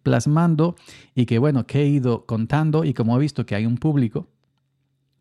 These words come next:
pues lo he continuado. ¿Qué problema hay? Hay un público que no serán cinco mil al día como tienes tú,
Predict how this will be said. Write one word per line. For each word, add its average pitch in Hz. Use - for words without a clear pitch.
pues 104
lo 98
he 95
continuado. 110
¿Qué 117
problema 92
hay? 90
Hay 101
un 90
público 127
que 98
no 110
serán 147
cinco 123
mil 151
al 98
día 175
como 95
tienes -
tú, 208